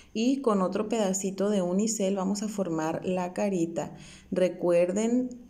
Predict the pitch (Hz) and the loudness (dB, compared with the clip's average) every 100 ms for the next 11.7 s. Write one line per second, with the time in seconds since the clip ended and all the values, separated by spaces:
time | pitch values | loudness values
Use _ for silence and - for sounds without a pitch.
0 | - - 196 170 170 165 185 196 190 190 | -20 -4 0 2 2 2 2 2 4 4
1 | 226 226 202 190 190 208 226 220 190 175 | 4 2 2 2 2 2 0 0 0 0
2 | 170 170 190 196 190 185 185 180 180 156 | -2 -4 -4 -2 -2 -2 -2 -2 -2 -2
3 | 151 151 160 185 - 254 240 202 175 170 | -2 -2 -2 -2 -2 -2 0 0 0 -2
4 | 170 170 175 180 208 214 226 226 202 202 | -2 0 0 0 0 0 0 2 2 2
5 | 208 226 - - - - 180 175 160 156 | -2 -4 -10 -20 -20 -6 0 2 0 0
6 | 185 196 208 202 202 - 214 277 - - | 0 0 0 0 0 -2 -4 -4 -6 -4
7 | 175 170 196 202 185 - 190 220 247 - | -2 0 0 0 2 0 0 0 -2 -2
8 | 190 190 196 196 202 180 180 165 156 156 | -4 -2 -4 -2 0 0 -2 -2 -4 -4
9 | 185 180 165 165 185 202 220 - - - | -4 -2 -2 -2 -2 -2 -2 -8 -16 -20
10 | - - - 175 165 151 165 175 180 170 | -20 -20 -4 0 2 2 2 2 2 0
11 | 147 151 151 170 175 180 | 0 0 0 2 2 0